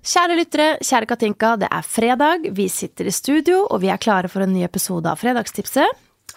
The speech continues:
Og vi har viet denne episoden her til noe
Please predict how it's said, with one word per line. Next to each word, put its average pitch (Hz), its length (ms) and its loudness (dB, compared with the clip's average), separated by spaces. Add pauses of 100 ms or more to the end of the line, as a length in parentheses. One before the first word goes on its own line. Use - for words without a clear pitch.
(440)
Og 311 240 2 (300)
vi 202 340 0
har 233 400 2
viet 214 240 0
denne 196 160 0
episoden 190 400 -2
her 277 240 0
til 214 240 -2
noe 214 380 0